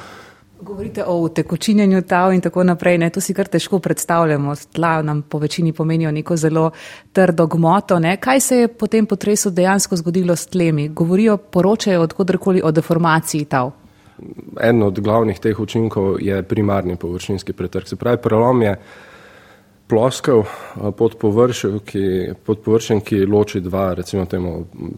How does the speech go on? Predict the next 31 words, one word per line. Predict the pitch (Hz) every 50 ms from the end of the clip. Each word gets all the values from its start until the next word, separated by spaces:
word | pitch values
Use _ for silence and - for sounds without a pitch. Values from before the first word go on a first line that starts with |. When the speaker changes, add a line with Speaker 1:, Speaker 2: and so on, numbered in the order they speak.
| - -
Speaker 2:
tektonska | - 95 - - 95 95 92 - -
bloka, | 85 87 95 90 87 - 92
ki | 90 - - 95 92 90 87 80 - _ _ _ -
na | - 104 101 101 101
nek | 101 104 104 104 110 107 104 -
način | 110 92 - - - 98 95 87
ali | 90 87 92 90
drugačen | 92 92 90 98 98 98 - - 95 87 92
drsita, | 95 92 101 - - - 104 101 - 92 85 90 - - - - - - - - - - - _ -
a, | - 87 87 87 - -
en | 90 95 98
mimo | 98 98 95 92 90
drugega. | 87 87 90 95 85 87 82 78 82 82 87 - _ _ _ _ _ _ - 76 - -
Pri | - 117 113
potresu | - 127 - - 127 131 127 - - 107
pride | - - 127 120 113 107
do | 98 95 107 104 104 98
premika | - - 104 107 113 117 107 - 98
ob | 87 - - - -
tej | - 110 101
ploskvi, | - - 107 123 147 - - 117
se | - - 98
pravi | - 104 104 104 101 98
ob | 92 90 - - -
prelomu, | - 104 95 101 113 131 131 127 110
in | 107 98
če | - 104
je | 98 -
potres | - 104 - 113 110 110 104 101 101
dovolj | 101 101 104 95 101 110 110 104
močen, | 98 104 113 131 - - 127 110